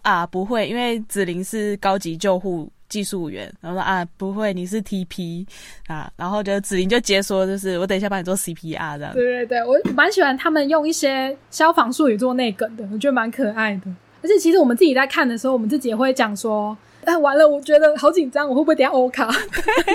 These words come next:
Speaker 1: 对，就会延伸到戏啊，就是，呃，就，就这术语会拿来用。
Speaker 2: 对啊，我觉得可以借由里面的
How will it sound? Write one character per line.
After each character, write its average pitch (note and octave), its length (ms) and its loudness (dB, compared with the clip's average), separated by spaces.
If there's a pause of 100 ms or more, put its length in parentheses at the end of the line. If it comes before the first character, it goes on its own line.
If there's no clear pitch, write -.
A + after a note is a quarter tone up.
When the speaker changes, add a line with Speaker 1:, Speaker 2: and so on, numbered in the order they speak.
(380)
Speaker 1:
对， D#4+ 180 0
就 F#4+ 120 0
会 G4 100 2
延 D#4 240 2
伸 D4 240 2
到 D4+ 200 6
戏 F#4+ 280 0
啊， D4 160 4
就 E4+ 80 -2
是， E4+ 60 -2
呃， E4+ 440 0
就， D#4 160 -6 (320)
就 D4 180 -12
这 D4+ 200 0
术 C#4+ 260 -6
语 F#3+ 80 -6
会 F#3+ 180 -4
拿 F#3+ 180 0
来 D#3 160 -4
用。 F3 280 -8 (140)
Speaker 2:
对 B3 140 2
啊， A3 500 -2 (260)
我 D4 200 -8
觉 E4+ 160 0
得 G4+ 100 2
可 F#4+ 100 0
以 F4+ 140 4
借 F4+ 220 2
由 B3 180 2
里 A#3 140 -6
面 D#4 260 0
的 A#3 420 2